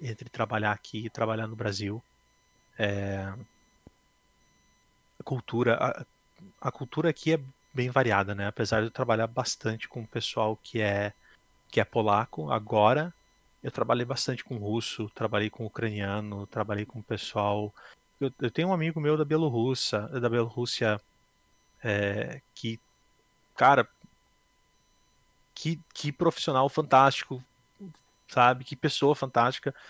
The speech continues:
É, um piazão, piazão. Porra, eh, a gente trabalhou, ele tinha vinte e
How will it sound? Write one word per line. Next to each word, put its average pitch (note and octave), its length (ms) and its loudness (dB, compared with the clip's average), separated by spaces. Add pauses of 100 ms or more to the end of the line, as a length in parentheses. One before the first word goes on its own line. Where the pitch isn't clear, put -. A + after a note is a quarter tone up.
(300)
É, A#2 360 0
um C3 80 -12
piazão, E3 440 8
piazão. D3+ 380 6
Porra, C#3+ 380 -2 (220)
eh, - 500 -10
a C3 60 -4
gente C3 180 -8
trabalhou, D#3+ 380 2
ele E3+ 100 -2
tinha F3 260 -2
vinte A2+ 500 -8
e A2+ 80 -12